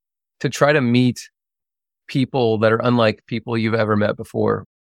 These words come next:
really differentiators who change,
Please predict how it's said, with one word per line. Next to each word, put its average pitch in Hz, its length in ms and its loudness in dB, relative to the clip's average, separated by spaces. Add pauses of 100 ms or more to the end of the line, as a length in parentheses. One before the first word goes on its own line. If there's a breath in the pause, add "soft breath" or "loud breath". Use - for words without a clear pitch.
(320)
really 110 380 -2
differentiators 107 1000 -4 (140)
who 117 380 0 (240)
change, 135 320 -4